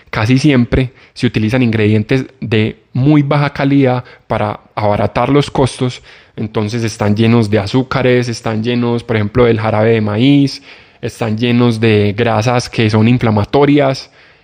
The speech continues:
eh, y esto causa inflamación en el cuerpo y además no le está dando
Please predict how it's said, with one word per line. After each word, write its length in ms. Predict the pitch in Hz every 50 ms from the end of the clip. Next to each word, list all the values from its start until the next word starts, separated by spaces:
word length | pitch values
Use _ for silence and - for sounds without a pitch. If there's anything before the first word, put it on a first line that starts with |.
| _ _ -
eh, 640 | - 107 104 101 101 101 104 101 101 110 117 - - _ _ _ _ _ _ _ _ _ _ _ _ _ _ _ _ _ -
y 180 | 147 147 160
esto 420 | 160 143 135 - - - 147 139 - - -
causa 360 | - - 117 110 - 143 120 -
inflamación 500 | 135 113 120 117 110 110 107 104 120 131
en 100 | 135 139
el 140 | 135 131 -
cuerpo 420 | - 139 123 - - - - - - - - - - - _ _ -
y 160 | - - 131
además 600 | 127 131 135 139 139 131 127 127 127 - - -
no 160 | - 123 120 120
le 100 | 127 135
está 320 | - - - 143 135 -
dando 600 | - 139 135 147 139 139 139 131 139 135 - -